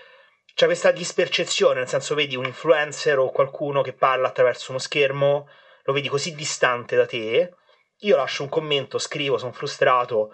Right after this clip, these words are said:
insulto, eccetera. Magari quel singolo commento tocca proprio un nervo scoperto, una vulnerabilità di quella persona, che è una persona. Cioè, non è che sono attori pagati che guadagnano miliardi, non leggono manco i commenti e fine.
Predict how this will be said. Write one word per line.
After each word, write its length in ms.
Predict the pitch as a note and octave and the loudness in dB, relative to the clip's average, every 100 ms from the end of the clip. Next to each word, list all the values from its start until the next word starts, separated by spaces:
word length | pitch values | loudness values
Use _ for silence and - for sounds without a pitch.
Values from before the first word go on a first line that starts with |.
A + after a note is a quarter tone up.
| - _ | -20 _
insulto, 500 | C#3+ C3+ C#3 B2 - | -12 -8 -6 -6 -6
eccetera. 380 | A#2 - A2 C#3+ | -4 -2 2 4
Magari 180 | A#3 F3 | 4 0
quel 120 | B2 | -4
singolo 380 | - E3+ E3+ D#3+ | -6 -2 2 4
commento 440 | D#3 C3+ A2+ C#3 | 2 -4 -6 -6
tocca 240 | C#3 - | -6 -2
proprio 300 | D3+ G3 E3+ | 2 2 2
un 180 | C#3+ C#3 | 0 -2
nervo 540 | C3+ B2+ C#3 A#2 A2+ A#2 | -2 0 2 0 -2 -6
scoperto, 720 | - C3 A#2+ G#2+ - - - _ - - _ _ | -6 0 0 0 -6 -14 -16 _ -20 -20 _ _
una 140 | C3+ | -2
vulnerabilità 760 | D3 E3+ E3 D3+ C#3 C#3 C#3 A2+ | 0 2 2 2 0 -4 -2 -2
di 80 | A2 | 0
quella 180 | B2+ | 0
persona, 520 | A#2+ A#2+ - A#2+ A2 A#2+ | 0 -2 -6 -6 -4 -2
che 140 | D#3+ | 0
è 40 | F#3+ | 0
una 180 | D#3+ | 0
persona. 540 | B2 A#2+ - A#2+ A2 G#2+ _ _ _ _ _ - | -4 -6 -8 -8 -8 -12 _ _ _ _ _ -12
Cioè, 160 | - | -2
non 120 | C#3 F3 | 0 2
è 80 | |
che 100 | F3 C#3+ | 0 -2
sono 560 | - C#3 C3 B2+ B2+ - _ _ | 0 0 2 2 2 -2 _ _
attori 440 | - B2+ - D3+ C#3 | -6 -6 -2 -2 2
pagati 640 | C3+ C#3+ C#3+ C3+ C3+ C3 | 2 2 0 -2 -6 -8
che 240 | C3 C3+ B2 | -6 -2 2
guadagnano 460 | B2+ C3+ C3+ C3 | 2 2 2 0
miliardi, 480 | B2 B2 C3+ B2+ B2+ | -2 0 0 0 -4
non 120 | B2 | -2
leggono 300 | B2+ A#2+ B2 | 2 2 2
manco 300 | B2+ B2+ B2 | 2 0 -2
i 20 | A#2+ | -8
commenti 460 | A#2+ B2+ B2 - | -4 -4 -6 -8
e 20 | |
fine. 460 | A2+ - A#2 A2 - | -16 -12 -8 -8 -8